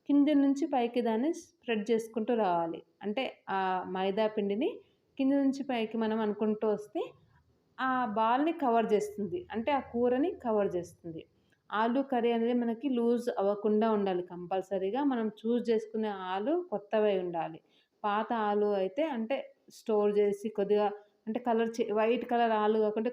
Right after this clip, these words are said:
కొద్దిగా కలర్ చేంజ్ ఉంటాయి కదా, అవైతే మెత్తగా అయ్యే ఛాన్సెస్ ఉంటాయి. వైట్ ఆలు అయితే కూర గట్టిగా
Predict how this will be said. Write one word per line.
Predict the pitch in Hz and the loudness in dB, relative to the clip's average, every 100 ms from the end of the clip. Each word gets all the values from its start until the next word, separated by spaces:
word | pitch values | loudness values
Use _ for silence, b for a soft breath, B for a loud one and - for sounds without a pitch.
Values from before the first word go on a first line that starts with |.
| 220 | -2
కొద్దిగా | 185 185 233 233 220 | -4 -2 0 0 0
కలర్ | 208 214 214 | 0 0 0
చేంజ్ | 208 202 | -2 -2
ఉంటాయి | 175 190 180 | -4 -4 -4
కదా, | 196 233 | -2 -2
అవైతే | 208 214 247 330 320 _ 214 | 0 0 0 -2 -6 _ -8
మెత్తగా | 214 214 214 | -4 -2 0
అయ్యే | 208 208 | 0 -2
ఛాన్సెస్ | 180 180 180 170 | -8 -10 -16 -18
ఉంటాయి. | - 196 311 _ b b - | -12 -10 -10 _ b b -4
వైట్ | 202 233 240 247 | 0 0 0 0
ఆలు | 240 233 | 0 0
అయితే | 233 311 302 | -2 -4 -8
కూర | - 240 254 | -2 0 0
గట్టిగా | 214 208 190 | -2 -2 -2